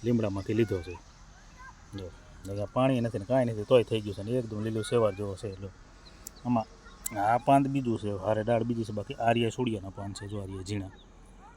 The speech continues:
જો, તો જુઓ ભાઈ, આ સુડિયો આજે તારીખ ત્રણ બાર બે હજાર પચીસ. જો, શિયાળામાં ક્યાંય હોય નહીં, પણ આ થઈ ગયું આ બધું કુદરતની કળા બધી. જોઈ લો, એકદમ લીલો સેવાર જેવો છે ને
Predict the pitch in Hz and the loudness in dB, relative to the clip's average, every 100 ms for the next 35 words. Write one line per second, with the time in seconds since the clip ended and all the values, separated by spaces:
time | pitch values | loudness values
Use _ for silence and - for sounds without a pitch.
0 | - - - - 101 98 90 - - - | -20 -20 -20 -18 -12 -12 -14 -20 -20 -20
1 | - - - - - - - - - - | -20 -20 -20 -20 -20 -20 -20 -20 -20 -20
2 | - - - - - 104 127 139 123 135 | -20 -20 -20 -20 -18 0 4 4 4 2
3 | 135 - - - - 131 117 120 120 113 | 0 -8 -20 -20 -12 -2 -2 -2 -2 0
4 | 113 104 120 123 - 127 131 147 - - | 0 0 0 0 0 2 4 2 -6 -20
5 | - - - - - - 117 110 95 120 | -20 -20 -20 -20 -20 -6 0 0 2 0
6 | 113 120 - - - 87 - - - - | 2 0 -2 -4 -6 -8 -10 -12 -18 -20
7 | - - - 110 95 117 117 107 110 110 | -20 -18 -10 -8 -4 0 0 0 0 2
8 | 139 117 101 104 113 123 - - - - | 4 2 -4 -6 -4 -6 -12 -20 -8 0
9 | 131 110 101 107 95 135 127 - 95 120 | 2 2 -2 -2 -2 4 4 4 -2 0
10 | 101 92 90 101 104 82 85 - - - | 0 -2 -6 -4 -2 -4 -12 -18 -20 -20
11 | - 807 719 - - 127 113 104 113 98 | -18 -18 -16 -10 0 0 0 0 0 0
12 | 117 117 110 117 110 131 | 2 0 2 2 2 -2